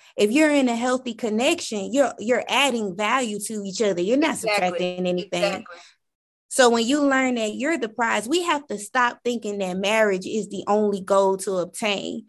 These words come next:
Speaker 2: Mm-hmm.
Speaker 1: And that's a lot of the problem too. Kids and marriage is all we want, and we don't care what we take to obtain that. Stop it.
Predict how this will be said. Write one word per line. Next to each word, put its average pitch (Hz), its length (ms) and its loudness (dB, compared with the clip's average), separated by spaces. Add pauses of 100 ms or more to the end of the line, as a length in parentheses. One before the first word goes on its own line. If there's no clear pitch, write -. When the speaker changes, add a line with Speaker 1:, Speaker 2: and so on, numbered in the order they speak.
Speaker 2:
Mm-hmm. 226 160 -2
Speaker 1:
And 214 140 6
that's 285 200 4
a 240 120 8
lot 247 260 6
of 247 80 2
the 220 80 -2
problem 202 480 0
too. 220 380 -6 (280)
Kids 277 380 4
and 220 160 2
marriage 214 400 2
is 196 180 -8
all 220 280 2
we 220 100 -4
want, 220 320 -4
and 196 160 -8
we 226 140 -6
don't 233 260 -2
care 220 380 -2
what 190 320 -2
we 185 180 -10
take 226 360 -4
to - 340 -2
obtain 233 540 0
that. 185 180 -6 (200)
Stop 190 300 0
it. 147 140 -4